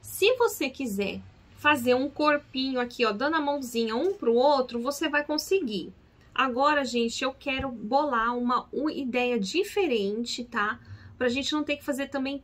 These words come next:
tanto boneco assim. Eles vão ter aqui, ó, um coração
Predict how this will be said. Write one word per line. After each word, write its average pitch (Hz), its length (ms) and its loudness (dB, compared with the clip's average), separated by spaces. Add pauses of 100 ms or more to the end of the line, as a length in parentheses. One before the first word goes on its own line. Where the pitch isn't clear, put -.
tanto 294 400 2
boneco 240 440 -2
assim. 208 480 -6 (440)
Eles 233 380 -2
vão 254 260 0
ter 247 300 -2
aqui, 254 420 -6
ó, 220 80 -2
um 240 200 -2
coração 262 1120 -4